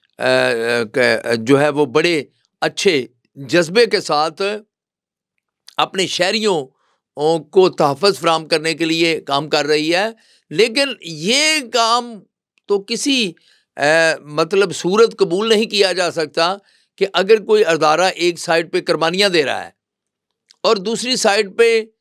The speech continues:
वो मसीहों के चर्च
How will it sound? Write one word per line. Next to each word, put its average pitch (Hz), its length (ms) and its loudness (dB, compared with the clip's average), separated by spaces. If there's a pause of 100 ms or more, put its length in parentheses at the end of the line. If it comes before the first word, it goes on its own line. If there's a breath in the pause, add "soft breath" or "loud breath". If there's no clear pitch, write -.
(400)
वो 165 300 4 (720)
मसीहों 220 520 -2
के 185 160 2
चर्च 190 600 -2